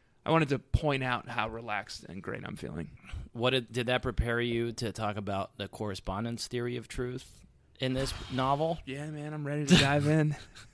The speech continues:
Speaker 1: You know, I'm ready for anything.
Speaker 2: I just, let's not talk about, like, we're, we're gonna talk a lot about truth because obviously that's what this is exploring from a lot of different areas. The point that I wanna make is that Stacy's not just defined by her diabetes.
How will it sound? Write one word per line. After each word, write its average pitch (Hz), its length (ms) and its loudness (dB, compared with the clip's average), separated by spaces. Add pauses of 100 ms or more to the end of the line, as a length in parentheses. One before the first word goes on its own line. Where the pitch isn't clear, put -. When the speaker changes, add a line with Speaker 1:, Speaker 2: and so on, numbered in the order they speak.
(340)
Speaker 1:
You 156 100 2
know, 170 120 2
I'm 175 140 0
ready 175 140 2
for 139 160 -6
anything. 139 180 -6
Speaker 2:
I 277 160 10
just, 277 300 4
let's 143 160 -2
not 135 140 4
talk 123 120 0
about, 107 200 -4
like, 147 120 6
we're, 151 320 2
we're 143 140 2
gonna 147 120 4
talk 127 120 8
a 113 40 4
lot 107 120 6
about 95 200 0
truth 98 220 -4
because 92 220 -6
obviously 85 380 -4
that's 76 340 -6
what 90 160 -2
this 92 180 -4
is 87 120 -8
exploring 92 560 -4
from 87 180 -10
a 85 60 -6
lot 78 180 -6
of 80 100 -10
different 82 360 -12 (160)
areas. - 580 -10 (120)
The 135 140 4
point 165 340 2
that 127 180 2
I 104 120 2
wanna 107 220 2
make 85 400 -6
is 87 200 -8
that 71 260 -6 (100)
Stacy's 170 520 10
not 110 360 4
just 117 300 0
defined 95 840 -2
by 85 240 0
her 90 140 -4
diabetes. 76 880 -8